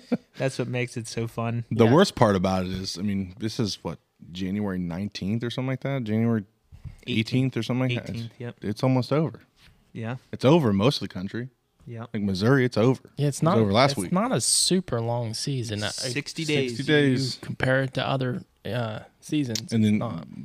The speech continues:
Speaker 1: geese are what, till February eighteenth or something like that?
Speaker 2: February
Speaker 1: Goodbye.
Speaker 2: thirteenth.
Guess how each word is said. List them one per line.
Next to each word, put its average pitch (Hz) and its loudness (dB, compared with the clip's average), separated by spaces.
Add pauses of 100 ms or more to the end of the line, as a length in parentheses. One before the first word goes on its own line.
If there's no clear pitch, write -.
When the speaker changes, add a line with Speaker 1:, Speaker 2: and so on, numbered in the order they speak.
Speaker 1:
geese 120 2
are 113 0
what, 98 -2
till 95 -6
February 98 -2
eighteenth 123 -4
or 120 -6
something 127 -6
like 139 -6
that? 139 -12 (400)
Speaker 2:
February 107 -2
Speaker 1:
Goodbye. - -12
Speaker 2:
thirteenth. - -6